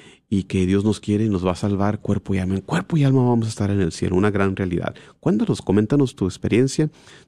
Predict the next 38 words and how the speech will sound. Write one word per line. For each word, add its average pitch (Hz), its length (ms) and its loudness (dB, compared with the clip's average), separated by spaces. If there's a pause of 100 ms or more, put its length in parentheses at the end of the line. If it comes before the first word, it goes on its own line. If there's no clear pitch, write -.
tu - 80 -8
vivencia, 143 520 2 (100)
uno 208 180 6
ochocientos, 98 640 0
siete 95 240 0
cero - 220 0
uno, 92 300 2 (400)
cero 135 340 0
tres 110 320 0
siete - 280 -4
tres, - 420 -2
uno 101 280 4
ochocientos, 98 800 -2 (380)
siete 135 340 2
cero 104 220 0
uno, 104 380 2 (500)
cero 104 400 0
tres 92 480 0 (340)
siete - 380 0
tres. - 360 -4 (340)
Y, 107 280 2
y 113 60 4
volviendo 110 440 2
a 156 40 0
la 147 60 2
enseñanza 104 440 0
del 117 100 -2
catecismo 147 560 0
sobre 80 220 -4
estos - 240 -6
temas, - 420 0
en 90 140 -2
el 90 120 0
numeral 90 360 0
novecientos 98 480 0
noventa 101 360 2
nos 85 140 -2
dice, 92 280 -4